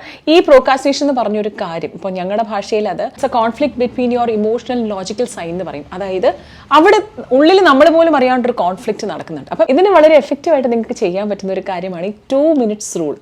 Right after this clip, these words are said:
ആറ്റമിക് ഹാബിറ്റ്സ് എന്ന് പറഞ്ഞൊരു ബുക്കില്ലേ, അതിനകത്ത് വളരെ വ്യക്തമായിട്ട് പറയുന്ന ഒരു കാര്യമാണ്. ഇത് എന്നാന്ന് വെച്ചാൽ, എന്തൊരു കാര്യവും നമ്മൾക്കൊരു ഹാബിറ്റ് ആക്കി കഴിഞ്ഞാൽ, ഏ, ശീലം, ഹാബിറ്റ് ആക്കി കഴിഞ്ഞാൽ അതിൽ നിന്ന് നമ്മൾ മാറൂല. അപ്പൊ നിങ്ങൾ ഈ ടു മിനിറ്റ്സ് റൂൾ പതുക്കെ, പതുക്കെ, പതുക്കെ നിങ്ങളൊന്ന് ഡെവലപ്പ് ചെയ്ത് നോക്കിക്കോ. ഒരു ബേബി സ്റ്റെപ്പായിട്ട് എടുത്താൽ മതി,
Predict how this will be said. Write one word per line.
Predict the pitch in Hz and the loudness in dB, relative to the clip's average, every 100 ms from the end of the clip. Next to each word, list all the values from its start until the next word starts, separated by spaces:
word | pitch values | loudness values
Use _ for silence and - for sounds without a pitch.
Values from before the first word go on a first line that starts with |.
| _ - | _ -12
ആറ്റമിക് | 202 240 254 254 | -8 -4 -4 -2
ഹാബിറ്റ്സ് | 220 220 240 | -4 -4 -6
എന്ന് | 233 | -4
പറഞ്ഞൊരു | 208 214 | -4 -4
ബുക്കില്ലേ, | 190 - 170 160 - - - - | -6 -6 -8 -10 -20 -20 -12 -2
അതിനകത്ത് | 202 226 | 0 0
വളരെ | 233 220 233 | -2 -2 -2
വ്യക്തമായിട്ട് | 220 - _ - 339 294 247 | -4 -6 _ 0 0 0 -2
പറയുന്ന | 214 196 196 | -2 -4 -4
ഒരു | 185 | -6
കാര്യമാണ്. | 151 156 147 | -8 -8 -6
ഇത് | 233 | -4
എന്നാന്ന് | 240 269 | -2 -2
വെച്ചാൽ, | 202 135 202 - - - 302 | -2 -4 -6 -10 -20 -2 4
എന്തൊരു | 370 440 403 294 | 6 8 6 4
കാര്യവും | 262 190 160 180 196 | 0 -2 -2 -6 -6
നമ്മൾക്കൊരു | 214 214 214 226 233 - | -4 -4 -2 -4 -6 -6
ഹാബിറ്റ് | 285 320 359 381 392 | -4 0 2 2 0
ആക്കി | 196 196 180 | -4 -6 -10
കഴിഞ്ഞാൽ, | 143 156 - 269 | -12 -14 -8 -8
ഏ, | - - - | -8 -14 -12
ശീലം, | - 269 240 - - | -2 0 2 -2 -2
ഹാബിറ്റ് | 269 330 359 - | -2 0 -2 -4
ആക്കി | 170 190 | -4 -6
കഴിഞ്ഞാൽ | 160 147 247 - - - | -8 -8 -10 -14 -18 0
അതിൽ | 285 294 320 | 4 4 4
നിന്ന് | 202 196 | 2 -2
നമ്മൾ | 165 165 | -4 -6
മാറൂല. | 160 147 139 131 | -6 -8 -10 -10
അപ്പൊ | 202 330 | -2 0
നിങ്ങൾ | 349 370 | 4 4
ഈ | 381 330 | 2 2
ടു | 311 | 2
മിനിറ്റ്സ് | 359 370 - 220 | 2 0 -2 0
റൂൾ | 196 160 - - - - | 0 0 -6 -14 -20 0
പതുക്കെ, | 247 381 | 2 4
പതുക്കെ, | 359 349 311 | 4 4 4
പതുക്കെ | 294 277 | 2 0
നിങ്ങളൊന്ന് | 233 220 214 | 0 -2 -2
ഡെവലപ്പ് | 190 175 180 | -4 -4 -2
ചെയ്ത് | 175 147 | -4 -6
നോക്കിക്കോ. | 139 - | -12 -12
ഒരു | 117 143 | -12 -8
ബേബി | 147 165 | -6 -6
സ്റ്റെപ്പായിട്ട് | 208 240 247 254 | -4 -2 -2 -2
എടുത്താൽ | 233 262 | -4 -4
മതി, | 185 214 | -4 -4